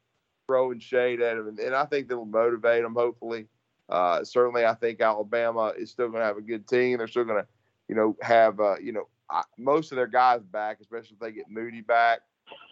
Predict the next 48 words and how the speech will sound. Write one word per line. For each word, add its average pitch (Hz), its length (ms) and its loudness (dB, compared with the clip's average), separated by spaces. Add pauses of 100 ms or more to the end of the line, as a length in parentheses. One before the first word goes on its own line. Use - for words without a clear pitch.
Uh, 110 80 2
I 120 100 2
think 131 220 -10
Eboigbe's 127 640 -6
still 131 180 -8
gonna 123 160 -8
be 120 220 -2
out. 120 200 4
I 127 60 2
kinda 127 240 -4
hope 120 160 -4
they 107 80 -10
medically 110 480 -6
redshirt 113 640 -4
him. 117 380 -6 (560)
And 104 380 -2
I, 127 180 2 (140)
we, 135 120 -8
Tyler 151 360 0
Harrell 135 440 0
practiced 117 440 -4
all 120 160 -4
week, 120 160 -12
but 95 80 -20
didn't 113 240 -14
get 120 100 -4
in 95 80 -14
the 107 60 -14
game. 113 400 0 (320)
I'm 165 240 2
getting, 175 200 -4 (100)
I 131 100 2
wanna 180 220 -4
see 139 220 -12
him 139 180 -12
and 131 80 -12
Aaron 117 240 -8
Anderson 117 400 -12
in 104 80 -14
the 104 60 -12
game 104 340 -4
'cause 104 140 -6
I'm 117 180 2
not 127 220 2
a 123 40 -8
Traeshon 117 520 -10
Holden 113 380 -12
guy. 113 340 0